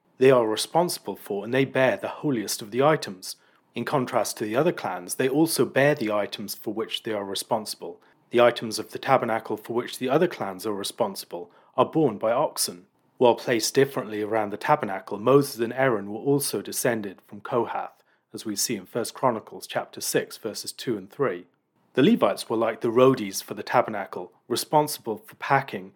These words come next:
transporting, and reassembling the tabernacle. As the sons of Kohath were responsible for the most holy things, they had to take a special care,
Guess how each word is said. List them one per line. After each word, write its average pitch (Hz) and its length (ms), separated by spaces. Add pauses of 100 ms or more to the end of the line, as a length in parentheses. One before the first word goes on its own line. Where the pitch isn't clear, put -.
(220)
transporting, 113 840 (260)
and 127 140
reassembling 113 720
the 107 80
tabernacle. 98 680 (460)
As 180 180
the 202 80
sons 127 300
of 117 80
Kohath 107 580
were 113 120
responsible 107 680
for - 160
the 110 80
most 120 380
holy 107 280
things, 95 520 (300)
they 127 100
had 139 220
to 139 60
take 120 220
a 135 60
special 117 440
care, 95 420